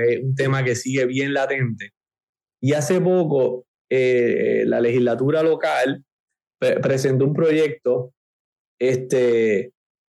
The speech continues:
es un-, una medida para el aumento del salario de los trabajadores que están por propina, ¿verdad? Este salario del dos trece, subirlo a un precio al, al mínimo federal y todo esto,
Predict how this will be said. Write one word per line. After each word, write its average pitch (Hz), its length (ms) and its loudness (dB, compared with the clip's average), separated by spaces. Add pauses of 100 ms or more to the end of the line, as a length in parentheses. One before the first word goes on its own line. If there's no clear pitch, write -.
(240)
es - 80 0
un-, 202 280 2
una 202 220 2
medida 196 480 2
para 147 240 0
el 131 60 0
aumento 147 500 0
del 143 140 0
salario 127 420 0
de 135 80 4
los 127 120 0
trabajadores 127 680 0
que - 80 -12
están 127 220 -6
por 135 180 -4
propina, 117 480 -2 (500)
¿verdad? 185 400 0
Este 135 200 0
salario 139 480 0
del 127 180 0
dos 123 200 -2
trece, 180 580 0
subirlo 143 720 0 (320)
a 117 160 -4
un 123 100 -2
precio 135 340 0
al, 117 160 2
al 123 180 -2
mínimo 135 340 0
federal 143 580 0
y 131 100 -2
todo 147 280 0
esto, 180 420 -2